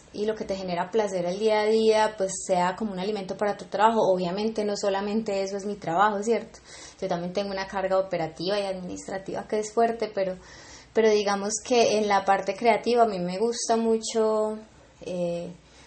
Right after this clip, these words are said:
trabajar así incansablemente, porque, pues, eso es lo que yo haría si no me pagaran por <laughs> hacerlo. Y bueno, pues, pero, y obviamente también no es un trabajo que haga yo sola, ¿cierto? Pues nosotros somos un equipo muy grande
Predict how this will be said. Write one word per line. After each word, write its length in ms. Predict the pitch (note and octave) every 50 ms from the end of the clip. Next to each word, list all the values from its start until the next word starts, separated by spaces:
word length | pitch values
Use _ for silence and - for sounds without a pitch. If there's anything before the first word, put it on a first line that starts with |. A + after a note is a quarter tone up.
| - - -
trabajar 840 | G3+ F#3+ F#3 F3+ F3 F3 F3+ F3+ F3+ F3 E3+ F3 E3+ E3+ F3 F3+ F3+ F3+ - - - - -
así 280 | - G3+ G#3+ A3 - A3+ - -
incansablemente, 960 | A3+ A3+ A3 G#3 G3 G3+ G3 F3+ E3+ F3+ G3+ B3 C#4+ C#4+ C#4+ - C#4 C4 C4+ -
porque, 340 | - E3+ F3+ - - - F#3+
pues, 260 | - - F3+ F3+ F3+
eso 240 | F3 E3+ E3+ - E3+
es 340 | F3+ F3 - - - - - - - - - - - -
lo 140 | A3 A3
que 120 | A3 G#3+ G3
yo 120 | F#3 F#3
haría 260 | E3+ D#3+ F#3 G3+ A3
si 120 | A3 A3+ G#3
no 100 | G3+ G3+
me 120 | G#3 G#3
pagaran 500 | G3+ - E3+ E3+ D#3+ D#3 E3 F3+ G3+ G3
por 140 | - - A3
<laughs> 140 | - - -
hacerlo. 460 | - - G3+ G3 F#3 F#3 F#3 F#3 F#3 F#3 - - - - - - - - - - - - - _
Y 240 | - A3 G#3+ G#3+ G#3+
bueno, 340 | G#3 G#3+ A3 G#3+ G#3+ A#3 A#3+
pues, 180 | - D#4 E4 D#4
pero, 240 | - B3 A3 - -
y 100 | A#3 A3+
obviamente 460 | G#3+ G#3 G#3 G#3+ A#3+ C#4 C#4+ D4 C4+
también 500 | - A3 G3+ G3 F3+ - F#3+ F#3 F#3 F#3
no 80 | G3+
es 100 | G#3+ A3+
un 100 | B3+ B3+
trabajo 340 | B3 B3 B3 A#3+ B3 B3+ B3
que 140 | B3 A#3 F#3+
haga 200 | F3 E3 F3 F3+
yo 120 | F3+ A#3 A#3+ -
sola, 480 | D#4+ D4+ C#4+ A#3 G3+ F#3 F3 F3 F3+ -
¿cierto? 380 | - C#4+ C#4 B3 - - A3 G#3+
Pues 140 | - F#3+ F#3+
nosotros 320 | F#3+ F3+ F#3+ F#3 A3+ B3+
somos 240 | C#4 C4+ C4+ C#4 C#4+
un 100 | C#4+ C#4
equipo 360 | C#4+ C#4+ C#4 C#4 C#4 C4 C4
muy 140 | B3+ B3+ B3+
grande 500 | B3 C4+ C#4 C4+ B3+ A#3+ A#3 A#3 A#3+ A#3+